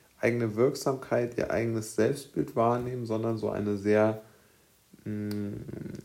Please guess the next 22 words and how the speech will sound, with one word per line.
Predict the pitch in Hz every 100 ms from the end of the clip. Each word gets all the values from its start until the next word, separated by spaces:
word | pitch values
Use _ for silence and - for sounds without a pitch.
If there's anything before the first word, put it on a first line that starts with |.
| - -
lethargische, | 104 104 - 113 110 110 104 - - 101 101 101 98 98 - _ _ _ _ _ _ _ _ _ _ _ _ _ _ - - _ _ - _ - - - - - -
ja, | 87 - - _ _ _ -
äh, | - - - -
Konfrontation | - - 113 - 107 104 - - 113 113 107 104
mit | 104
sich | - -
selbst | 104 101 98 - -
haben. | - - 98 - - - - - _ _ _ _ -
Und | 110
das | 127 131 -
finde | 135 131
ich | 123 110
nicht | 104 -
gut. | 196 - - _ _ - - _ _ _ _ _
Und | - 120 120 120 117
ich | - -
glaube, | 123 139 139
dass | 117 120
man | 117
könnte | - 127 123 143
das, | 123 117 117 - -
ähm, | 107 107 107